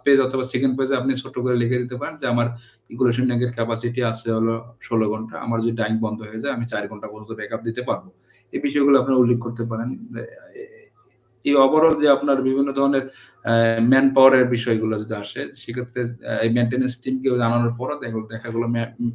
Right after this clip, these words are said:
ম্যানপাওয়ার রা আসলো না। সেক্ষেত্রে আপনারা যারা ইটিভিতে অফ ওয়াটার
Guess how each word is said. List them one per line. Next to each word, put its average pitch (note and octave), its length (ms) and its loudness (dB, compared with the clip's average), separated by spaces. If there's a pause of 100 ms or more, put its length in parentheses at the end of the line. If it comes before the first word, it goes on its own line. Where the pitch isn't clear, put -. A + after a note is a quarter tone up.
(180)
ম্যানপাওয়ার A2+ 440 0
রা A#2 60 0
আসলো A2+ 340 -4
না। - 140 -12 (440)
সেক্ষেত্রে D3+ 380 2
আপনারা C#3 400 4
যারা C3 200 2
ইটিভিতে B2+ 420 -2
অফ A#2 180 0
ওয়াটার B2 260 0